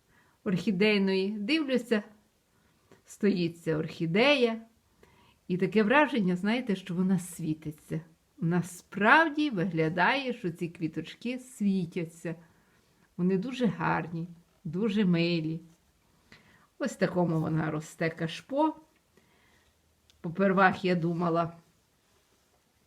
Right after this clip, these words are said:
посадити її в закриту систему,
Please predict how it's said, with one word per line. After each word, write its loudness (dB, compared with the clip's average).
посадити 0
її -2
в -8
закриту -4
систему, 0